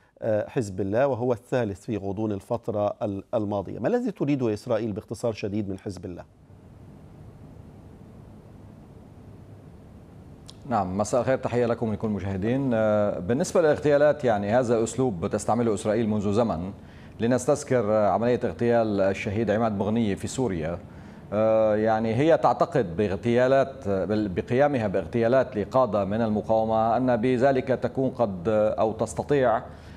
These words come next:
Speaker 2: أن تدمر المنظومة ال-، القتالية لحزب الله، أو، آه، يعني، ال-، الهيكلية القتالية ل-، ل-، لحزب الله. وهذا، هذا الأمر، آه، آه، لا يتحقق مع المقاومة. لماذا؟ لأن تحت كل قائد هناك مئات القادة.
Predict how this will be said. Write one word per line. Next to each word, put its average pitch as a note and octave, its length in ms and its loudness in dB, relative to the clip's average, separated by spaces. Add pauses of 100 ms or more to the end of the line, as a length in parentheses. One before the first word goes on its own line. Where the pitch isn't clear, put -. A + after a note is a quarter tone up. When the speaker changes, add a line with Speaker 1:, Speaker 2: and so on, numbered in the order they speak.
(200)
Speaker 2:
أن C3+ 200 2
تدمر C#3 600 4
المنظومة A#2+ 840 2
ال-، A2 220 0
القتالية A#2 760 2
لحزب G2+ 380 -2
الله، A2 320 2
أو، A#2 380 2
آه، A2 280 2 (440)
يعني، A2+ 400 4
ال-، A2 220 2
الهيكلية C3 680 4
القتالية A2+ 720 2
ل-، G2 100 0
ل-، F#2+ 680 -2
لحزب G2+ 280 -4
الله. F2+ 180 -4
وهذا، D3+ 540 4
هذا D3+ 360 4
الأمر، D3+ 440 2 (380)
آه، A2+ 600 4
آه، - 20 2
لا D#3 260 6
يتحقق C#3+ 560 0
مع A2+ 140 4
المقاومة. A2 500 2
لماذا؟ A#2 420 2
لأن B2 520 2 (200)
تحت - 260 -2
كل F3+ 180 2
قائد D#3+ 340 4
هناك D3+ 300 2
مئات D3 360 2
القادة. A2 380 0